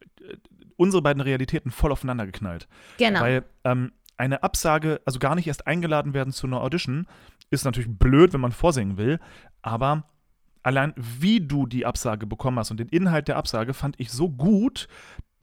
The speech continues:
Speaker 1: dass das mit mir emotional, weil ich hab die gleiche Absage zu einem anderen Stück vorher bekommen.
Speaker 2: Ja.
Speaker 1: Ähm, und zwar wirklich eins zu eins die Copy-Paste gleiche Nachricht. Ähm,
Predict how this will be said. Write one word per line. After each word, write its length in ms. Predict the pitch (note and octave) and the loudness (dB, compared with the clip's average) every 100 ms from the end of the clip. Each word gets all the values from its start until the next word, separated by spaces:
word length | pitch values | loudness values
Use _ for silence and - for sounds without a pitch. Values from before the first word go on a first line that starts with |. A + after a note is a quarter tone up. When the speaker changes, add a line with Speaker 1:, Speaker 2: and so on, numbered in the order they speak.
| - _ | -20 _
Speaker 1:
dass 180 | C#3+ - | -6 -6
das 140 | D3+ | -4
mit 220 | C#3+ C3+ | -4 -2
mir 300 | C3+ D3 G3 | -4 0 0
emotional, 600 | - D#3 D3+ - C#3+ C3 | 0 -4 -4 -6 -4 0
weil 60 | C3+ | 0
ich 80 | - | 0
hab 100 | - | -4
die 80 | C3 | 4
gleiche 280 | C#3+ F3 | 4 6
Absage 300 | D3+ D3 C#3 | 0 0 -2
zu 100 | - | -2
einem 100 | C3+ | -4
anderen 260 | C3 C#3+ B2+ | -2 -2 -2
Stück 260 | - A2+ - | -4 -8 -8
vorher 320 | - C3 G2 | -4 -2 -2
bekommen. 380 | F2+ F#2+ B2+ - - - - | -6 -6 -6 -8 -20 -14 0
Speaker 2:
Ja. 180 | G#3+ A2 | 2 2
Speaker 1:
Ähm, 160 | G#2+ - _ - | -2 -8 _ -6
und 80 | B2+ | 2
zwar 200 | A#2+ - | 2 2
wirklich 260 | B2 A2 - _ _ _ | -2 -4 -10 _ _ _
eins 220 | B2 A#2 | -2 0
zu 100 | - | 0
eins 240 | G#2+ B2+ - | 0 -2 -4
die 120 | G#2 _ - | -10 _ -6
Copy-Paste 480 | A2+ A2+ - G#2+ - | -4 -2 -2 -2 -2
gleiche 220 | G2+ G#2 | -4 -2
Nachricht. 340 | C3+ A2+ D#3+ - - - _ - | -2 -2 -6 -14 -20 -20 _ -4
Ähm, 280 | G#2+ G#2+ | -4 -4